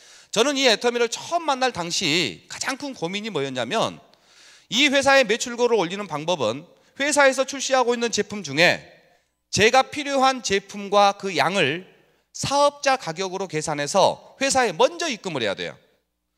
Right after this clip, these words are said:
그러면 다음 날 회사에서 집으로 제품이 오고 그 제품을 내가 쓰든가 내 주변 분들과 나눠 썼을 때 그걸 매출로 인정해서 수당을 받게 돼 있는 겁니다. 저는 이 애터미를 처음 만날 당시에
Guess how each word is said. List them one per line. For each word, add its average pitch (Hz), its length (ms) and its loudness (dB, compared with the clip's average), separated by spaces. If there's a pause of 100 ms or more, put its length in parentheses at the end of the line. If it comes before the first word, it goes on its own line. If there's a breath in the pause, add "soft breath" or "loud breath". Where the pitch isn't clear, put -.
(140)
그러면 269 360 2
다음 196 360 2
날 220 160 4
회사에서 202 420 -2
집으로 196 360 -8
제품이 170 380 -10
오고 139 520 -4 (300 soft breath)
그 269 160 -2
제품을 247 420 0
내가 190 280 6
쓰든가 190 380 -2
내 180 140 0
주변 185 320 -6
분들과 185 340 -6
나눠 147 240 -2
썼을 139 300 -10
때 165 320 2 (240 loud breath)
그걸 277 300 4
매출로 220 460 0
인정해서 165 840 -2
수당을 269 340 -2
받게 180 220 -8
돼 135 100 -6
있는 110 160 -10
겁니다. 90 360 -12 (600)
저는 269 260 2
이 269 140 4
애터미를 240 400 4
처음 269 180 -2
만날 208 220 -2
당시에 160 600 -2